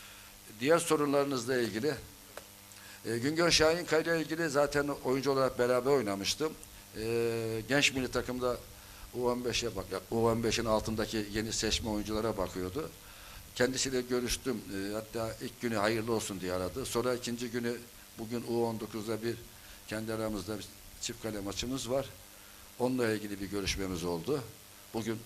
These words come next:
dün aradım, dün telefonla ulaşamadı. Ben de çok yoğunum çünkü toplantı zamanım, e, yok. Sık sık görüşmeye za-, e, ayırıyorum ama görüşeceğim. Altyapı ile ilgili diyalogumuz biraz zaman alabilir. Çünkü A takımı ile ilgili tespit peşindeyiz.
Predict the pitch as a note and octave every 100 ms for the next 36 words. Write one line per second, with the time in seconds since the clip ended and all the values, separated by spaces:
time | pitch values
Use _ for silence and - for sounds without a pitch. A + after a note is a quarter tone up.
0 | - - - B2+ C#3 B2 A2+ B2 A#2+ A#2
1 | A#2+ A2 A2+ A2 A2 G#2 A#2+ G2+ F2 G#2+
2 | A#2 A#2 B2 F#2 A#2+ A#2+ A#2+ A2+ - A2+
3 | A2+ A2+ - A2 - A2 G#2+ G#2 G#2+ G#2+
4 | G#2 G#2+ - - - - - - - -
5 | - F#2 F#2 F#2 F2+ - - - F#2 A#2+
6 | C3 - - - - - - - G#2 -
7 | G#2+ G2+ G#2 G#2 G2 F#2+ E2 F2+ F2 F2
8 | E2+ F2 F#2 F2+ F#2 C3+ C3 B2+ A#2+ A#2
9 | A2+ G#2+ A2 C#3+ - - - - - -
10 | C#3 D#3 D#3+ C#3+ D3+ D3 C#3+ C#3+ C3+ C#3
11 | C#3 C3+ A#2 C3+ C3 A2+ B2 B2 A#2 A#2+
12 | A#2+ C3+ B2+ A#2+ A2+ C#3 D3 B2+ B2+ A#2+
13 | A#2 A2+ A2 A2+ G2 - G#2+ G2+ F2 F#2
14 | F2 F#2+ A#2